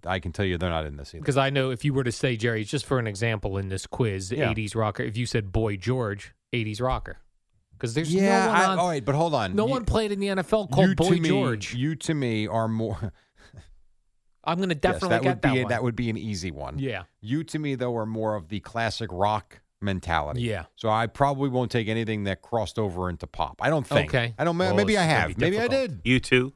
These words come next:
Speaker 2: That
Speaker 1: I,
Speaker 2: would fit.
Speaker 1: yeah, I don't like that band, so they won't be in it
Speaker 2: They're
Speaker 1: either.
Speaker 2: out.
Speaker 3: Pretenders.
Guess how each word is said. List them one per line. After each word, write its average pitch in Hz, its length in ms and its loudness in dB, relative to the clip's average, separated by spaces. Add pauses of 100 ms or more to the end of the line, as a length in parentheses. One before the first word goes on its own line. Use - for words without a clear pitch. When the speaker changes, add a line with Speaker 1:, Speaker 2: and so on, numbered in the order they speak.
(960)
Speaker 2:
That 104 120 2
Speaker 1:
I, 110 80 4
Speaker 2:
would 120 100 -2
fit. 123 160 2
Speaker 1:
yeah, 113 160 0
I 110 100 4
don't 107 180 0
like 92 160 -2
that 107 140 -2
band, 107 220 0
so 92 140 -4
they 87 140 0
won't 82 180 -6
be 80 80 -8
in 76 80 -4
it 73 80 -4
Speaker 2:
They're 113 180 2
Speaker 1:
either. 117 120 2
Speaker 2:
out. 127 80 -4
Speaker 3:
Pretenders. 120 440 -2